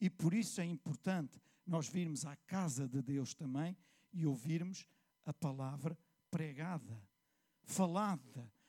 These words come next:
Não há problema nenhum em dizer pregada, sim, falada, falada com poder e com autoridade, para que ela possa produzir efeitos na nossa vida. Amém!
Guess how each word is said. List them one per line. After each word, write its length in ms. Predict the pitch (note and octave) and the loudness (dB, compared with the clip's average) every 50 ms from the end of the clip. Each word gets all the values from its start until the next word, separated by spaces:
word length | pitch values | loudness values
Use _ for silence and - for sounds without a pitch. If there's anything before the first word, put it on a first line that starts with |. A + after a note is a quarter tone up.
| _ _ | _ _
Não 160 | G3+ A3 A3+ | 4 6 6
há 60 | A3 | 6
problema 480 | G#3+ - A#3 A#3+ F#3+ G#3 G#3+ G#3 G3 F#3+ | 4 2 0 0 2 2 2 2 0 0
nenhum 380 | E3+ E3 E3+ F#3 G3 F#3+ F3+ | 0 0 0 0 0 0 -2
em 80 | F3+ F3 | -4 -4
dizer 400 | D#3 D#3+ D#3 C3+ D3+ F3 F3 - _ _ _ _ _ | -4 -4 -4 -4 -4 -6 -6 -8 _ _ _ _ _
pregada, 640 | - E3 E3 D#3 D3+ C#3 E3+ F#3+ F3+ D3+ C#3+ C#3 B2 | 0 2 2 2 2 0 -2 -2 -2 -2 -2 -2 -4
sim, 400 | A#2 - - G3+ A3+ A3 E3+ - - - - _ | -4 -4 -2 2 2 2 2 0 -6 -14 -20 _
falada, 680 | - - F3 F3+ E3 F#3 G#3 G#3 F#3+ E3 C#3+ C#3 B2+ - - - - - - - | -2 2 4 4 4 4 2 2 2 0 0 -2 -4 -6 -8 -16 -20 -20 -20 -2
falada 420 | - F#3+ F3+ F#3 G#3 G#3 F#3 F#3+ | 2 2 2 4 2 0 0 -2
com 200 | - - G#3 E3 | -2 0 -2 -2
poder 360 | C#3 - F3 C#3+ E3+ G3 F3+ | 0 0 0 2 2 0 0
e 80 | F3+ E3+ | -2 -4
com 200 | - E3+ E3 E3+ | -4 -4 -2 0
autoridade, 680 | F3 F3 - - F3+ F#3 F#3 D3 C#3+ C#3 C3+ C3+ C3 - _ - - - - _ | -2 -2 0 0 0 0 0 -2 -2 -2 -4 -6 -8 -12 _ -20 -20 -20 -2 _
para 140 | F#3 E3+ D#3+ | 2 2 2
que 160 | - - E3+ | 2 2 2
ela 260 | D#3+ D#3+ D#3 C#3+ C3+ - _ _ | 2 2 2 0 -2 -4 _ _
possa 300 | - F#3+ D3+ - - E3 | 2 4 4 4 0 -2
produzir 720 | - - E3 D#3 D#3 C#3 C#3+ C#3+ B2+ B2+ D#3 D#3 D3 C#3 - _ _ _ _ | -2 -2 -4 -4 -4 -6 -8 -8 -4 0 2 2 2 0 -4 _ _ _ _
efeitos 580 | G3 D#3 - - F#3 D#3+ C#3 B2 - - C#3+ | -2 -2 -2 -2 -4 -4 -4 -6 -8 -6 -4
na 140 | C#3 C#3+ D3+ | -2 -2 -2
nossa 380 | D3 C#3+ D3+ C#3 - - D3+ C3 | -2 -2 -4 -6 -8 -8 -8 -8
vida. 380 | C3 E3 D#3+ C3 B2 A#2 A2+ - _ | -6 -6 -6 -6 -6 -8 -10 -8 _
Amém! 560 | - A#3 C4+ F4 F#4 F4+ E4+ C#4 E3+ B2 B2 | -2 -2 0 2 4 4 4 4 2 0 -4